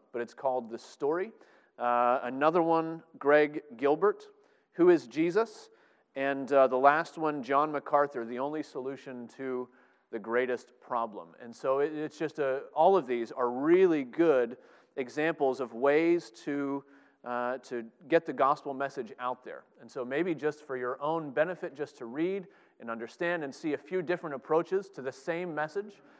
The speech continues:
That's what we're talking about today, different approaches to the same timeless message. Uh, but maybe this will be helpful for you. And so I'll put 'em on the back. Make sure you grab one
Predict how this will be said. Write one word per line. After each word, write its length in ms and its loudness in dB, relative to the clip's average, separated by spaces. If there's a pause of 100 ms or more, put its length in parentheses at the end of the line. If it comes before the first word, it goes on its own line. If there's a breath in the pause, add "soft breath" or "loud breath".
(140 soft breath)
That's 120 -6
what 80 -8
we're 80 -2
talking 320 4
about 200 2
today, 260 0
different 300 -6
approaches 460 -2
to 100 -20
the 100 -8
same 300 -8
timeless 420 -8
message. 400 -10 (400 soft breath)
Uh, 180 4
but 140 -2
maybe 220 2
this 140 4
will 80 -6
be 100 0
helpful 320 -2
for 180 -10
you. 560 -2 (260 loud breath)
And 100 -10
so 100 6
I'll 80 10
put 140 2
'em 60 -2
on 120 4
the 60 -4
back. 320 2
Make 140 -4
sure 140 -2
you 120 0
grab 300 0
one 260 -8